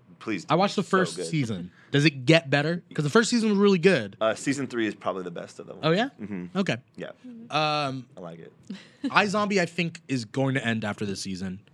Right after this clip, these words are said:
Speaker 2: and I think I'd be fine with that. 'Cause this season is its third season, I think,
Speaker 1: Mm-hmm.
Speaker 2: um, and everybody knows about zombies. Like, they, they, uh, well, spoiler alert, uh,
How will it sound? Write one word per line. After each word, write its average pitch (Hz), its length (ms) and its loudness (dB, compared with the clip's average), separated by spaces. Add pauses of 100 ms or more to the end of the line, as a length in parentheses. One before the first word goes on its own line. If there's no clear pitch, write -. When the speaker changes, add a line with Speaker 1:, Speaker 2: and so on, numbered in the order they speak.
(200)
Speaker 2:
and 120 100 -4
I 120 60 -2
think 143 180 -4
I'd 131 140 -2
be 110 80 -4
fine 95 340 -10
with 90 140 -12
that. 82 220 -14 (480)
'Cause 135 160 -4
this 202 200 2
season 214 520 0 (720)
is 139 200 -2
its - 340 -8 (120)
third 160 260 0
season, 196 240 -2
I 196 100 0
think, 196 280 -6 (300)
Speaker 1:
Mm-hmm. 107 180 -12
Speaker 2:
um, 120 440 0 (160)
and 127 340 -2 (640)
everybody 151 320 4
knows 131 260 0
about 151 200 0
zombies. 147 500 -2 (160)
Like, 110 360 -10
they, 117 340 -4 (520)
they, 123 460 0 (560)
uh, 101 300 -8
well, 147 120 0
spoiler 190 420 2
alert, 113 300 -2 (360)
uh, 123 500 2